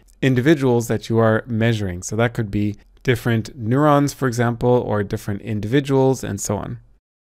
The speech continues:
Okay, so let's walk through each of these assumptions in turn and discuss them a little bit. So,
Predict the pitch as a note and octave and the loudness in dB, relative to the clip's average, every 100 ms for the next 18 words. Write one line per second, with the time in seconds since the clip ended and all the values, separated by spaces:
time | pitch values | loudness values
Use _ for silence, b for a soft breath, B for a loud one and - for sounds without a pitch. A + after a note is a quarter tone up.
0 | b C#3 B2+ G2+ - D3 F3 - - B2+ | b -2 0 0 0 0 0 0 0 0
1 | C3 - A2 - C#3 - A#2 A2+ G#2 G2+ | 0 -2 -4 -2 -6 -4 -2 0 0 -4
2 | A#2 A2+ A2 G2 F#2 - G#2+ F#2+ - D#3 | -2 -4 -2 -4 -4 -6 -6 -4 -2 0
3 | B2 A#2+ - B2 A2+ A2+ - A#2+ A2+ A2 | 2 0 -4 -4 -2 -4 -4 -4 -2 -4
4 | G2 G2 G#2 G2+ E2+ - - - b b | -4 -4 -4 -2 -4 -8 -12 -20 b b
5 | b - - - | b -2 0 0